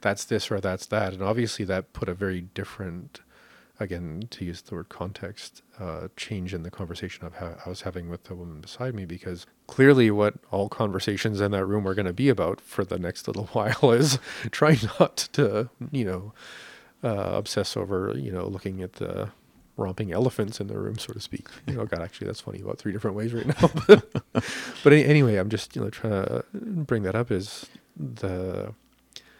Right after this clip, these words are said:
all those pressures change the way we actually imagine that we can fit into our sexual initiation. And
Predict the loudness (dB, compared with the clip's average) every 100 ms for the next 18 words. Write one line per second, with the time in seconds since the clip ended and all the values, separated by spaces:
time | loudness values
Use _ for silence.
0 | _ _ -16 -14 0 6 8 6 4 0
1 | 2 0 -2 -6 -4 -2 -2 -4 -8 -6
2 | -4 -4 -4 -4 -6 -8 -6 -6 -6 -6
3 | -6 -6 -6 -8 -8 -10 -10 -10 -6 -4
4 | -4 -6 -10 -10 -10 -12 -12 -12 -12 -12
5 | -12 -14 -14 -14 -12 -12